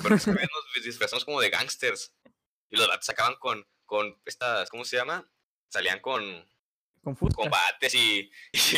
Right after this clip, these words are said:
Speaker 1: así, como que vestidos así de cholos.
Speaker 2: Ajá.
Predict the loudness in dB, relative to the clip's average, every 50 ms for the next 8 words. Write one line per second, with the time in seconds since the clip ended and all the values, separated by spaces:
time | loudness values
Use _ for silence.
0 | 2 2 0 2 2 2 2 2 0 -6 -6 -6 -8 -10 -10 -8 -4 -4 -4 0
1 | 2 2 2 2 2 2 0 0 2 0 0 0 2 2 2 4 4 4 2 2
2 | -2 -10 _ _ _ _ _ _ _ _ _ _ _ _ _ _ _ -10 -8 -4
3 | -4 -4 -6 -8